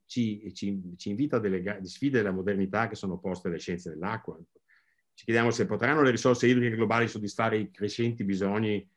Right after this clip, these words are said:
eh, di cibo ed energia dell'umanità, oppure potranno i grandi piani di gestione delle acque, delle risorse idriche includere il controllo e la riduzione della perdita, eh, di biodiversità, per esempio, o capaci di prevenire come le reti possono essere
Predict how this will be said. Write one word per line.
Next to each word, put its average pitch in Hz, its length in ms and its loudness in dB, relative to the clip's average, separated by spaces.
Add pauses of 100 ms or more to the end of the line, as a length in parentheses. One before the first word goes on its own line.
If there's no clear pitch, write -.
(160)
eh, 95 120 0
di 95 80 -6
cibo 117 220 0
ed 104 80 2
energia 104 280 0
dell'umanità, 98 640 0
oppure 107 760 -2
potranno 131 340 2
i 120 40 6
grandi 120 260 4
piani 123 200 4
di 113 80 0
gestione 110 280 0
delle 104 180 4
acque, 107 500 2 (220)
delle 101 180 0
risorse 113 360 0
idriche 107 300 0
includere 101 360 -2
il 92 60 -2
controllo 101 460 0
e 95 40 4
la 92 80 0
riduzione 92 480 -2
della 92 200 -2
perdita, 101 520 -2 (300)
eh, 95 320 -4
di 90 140 -4
biodiversità, 98 800 0
per 82 140 -6
esempio, 85 340 -10
o - 20 -4
capaci 104 380 -8
di 92 60 -6
prevenire 92 460 -4
come 90 200 -6
le 90 80 -4
reti 95 280 -4
possono 87 380 -12
essere 87 360 -10